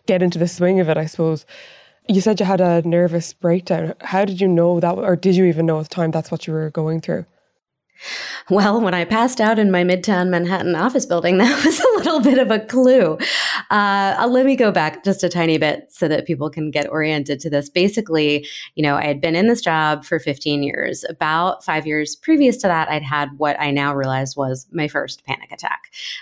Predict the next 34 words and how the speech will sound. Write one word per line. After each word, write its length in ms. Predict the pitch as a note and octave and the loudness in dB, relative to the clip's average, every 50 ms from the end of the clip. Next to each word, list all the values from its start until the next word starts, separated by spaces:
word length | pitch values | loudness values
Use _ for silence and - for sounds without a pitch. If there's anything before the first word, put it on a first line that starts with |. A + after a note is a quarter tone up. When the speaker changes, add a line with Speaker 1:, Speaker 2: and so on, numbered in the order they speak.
| - - | -8 -4
Speaker 2:
Um, 440 | D3+ D3 C#3+ C#3 C#3 C#3+ - D3+ | -2 0 0 0 0 0 -2 -2
that 240 | D3 D3+ D3+ D#3+ D#3+ | -2 -2 -2 -4 -4
happened. 560 | - - D#3 C#3 C3+ C3+ C#3+ C#3+ C#3 C#3 C#3 | -4 -4 -4 -4 -2 -2 -2 0 0 0 0
I 120 | - - C3 | -2 -2 -4
was 320 | C3+ C#3 C3+ - - - _ _ - | -4 -4 -6 -6 -10 -12 _ _ -6
on 120 | C3+ - | -6 -6
the 60 | - | -4
subway 300 | - - A3+ G3+ A3+ G#3 | -2 -2 0 2 4 4
in 80 | G3+ G3+ | 4 4
the 60 | F#3+ | 4
morning. 340 | F#3+ F#3 F#3 F#3 F3+ E3+ C#3+ | 4 4 4 4 2 2 0
I 40 | - | 0
wasn't 280 | - - - - - | -4 -8 -10 -14 -8
feeling 360 | - - A3 G3 F#3 F3+ F3 | -2 0 2 4 4 4 4
well. 420 | F3 E3+ E3 E3 D#3+ E3 D#3+ D#3 D3+ | 4 2 2 2 2 2 2 0 -2
It 120 | - C#3+ | -4 -6
was 120 | C3+ D3 - | -8 -12 -10
about 200 | C3 - - - | -8 -8 -8 -8
a 60 | - | -8
forty-five 520 | - - D3 D3 D3+ - D3+ C#3+ C#3 C#3+ | -4 -4 -2 -2 -2 -2 -4 -4 -4 -2
minute 220 | D3 C3+ C#3 - _ | -2 -4 -4 -4 _
commute 460 | - D#3+ D3+ D#3+ F3 E3 D#3+ - - | -6 -2 0 2 2 2 0 -2 -4
from 200 | - C#3+ C3 C3 | -8 -8 -4 -4
Brooklyn, 380 | D3 D3+ D3 - D3+ D3 D3 | -4 -4 -4 -4 -4 -4 -2
where 120 | C#3+ C#3 C3+ | -2 -2 -2
I 60 | C3+ | -2
was 180 | C3 C#3 C3+ - | -2 -4 -2 -2
living, 480 | C#3+ C#3 D3 C#3+ C#3+ C#3 C3+ C#3 C3+ - | -2 -2 -2 -2 -4 -4 -4 -6 -8 -12
to 180 | - - D3 | -8 -6 -4
my 140 | C3+ C#3 C#3 | -2 0 0
office 500 | C#3 C3+ C3+ C3+ - D3+ D3 - - - - - - - - - - - _ | 0 -2 -2 -2 -4 -6 -6 -8 -12 -16 -16 -20 -20 -20 -20 -20 -20 -12 _
in 140 | D3+ C#3+ C#3+ | -2 0 0
Midtown. 680 | D#3 D#3+ D#3 - E3 E3 D#3+ D#3 D#3 D3+ D3+ D3+ - - _ _ - | 0 0 0 -2 -2 0 0 0 0 0 -2 -4 -4 -8 _ _ -4
And, 520 | D#3 D3+ D3 C#3+ C#3+ C#3+ C#3+ C#3 C3+ - | -2 -2 0 0 0 0 0 0 0 -2